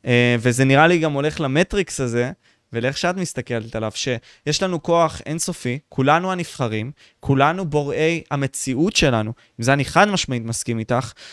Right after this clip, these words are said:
שיש כוח מסוים שאותו לא ניתן להסביר,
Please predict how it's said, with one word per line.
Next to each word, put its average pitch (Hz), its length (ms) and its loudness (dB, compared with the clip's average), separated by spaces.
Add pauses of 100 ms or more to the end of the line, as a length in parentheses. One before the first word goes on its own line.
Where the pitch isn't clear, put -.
(160)
שיש - 1000 2
כוח 196 320 6
מסוים 123 440 0
שאותו 123 360 -2
לא 151 100 -2
ניתן 139 320 -4
להסביר, 120 460 0